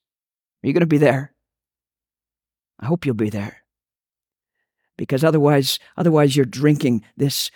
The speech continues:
this awful cup that he describes. He says, "There is a cup. There is a cup in the Lord's hand." And it's not a cup of, of clear spring water.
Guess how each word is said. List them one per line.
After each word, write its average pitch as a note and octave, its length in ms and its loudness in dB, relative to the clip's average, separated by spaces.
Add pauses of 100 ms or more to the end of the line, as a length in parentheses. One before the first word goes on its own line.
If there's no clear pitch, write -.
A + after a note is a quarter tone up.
(120)
this C#3 320 0
awful C3 340 -2
cup - 340 -6 (180)
that G#2+ 160 -6
he A#2+ 120 -2
describes. G#2 540 -8
He A#2 80 -4
says, B2+ 280 -4
"There D#3 220 2
is C3+ 160 0
a A#2 80 -4
cup. - 440 -4 (1000)
There F3+ 180 4
is D3 140 2
a C3 80 0
cup - 400 -2 (440)
in B2+ 120 -8
the B2+ 80 -6
Lord's C3+ 360 -4
hand." B2 420 -12 (1300)
And A2 100 -14
it's - 160 -10
not F#3 160 2
a F#3 80 0
cup - 340 0
of, D#3 180 -4 (280)
of D3 220 -4
clear F3+ 520 2 (1300)
spring F3+ 500 0
water. A#2+ 400 -6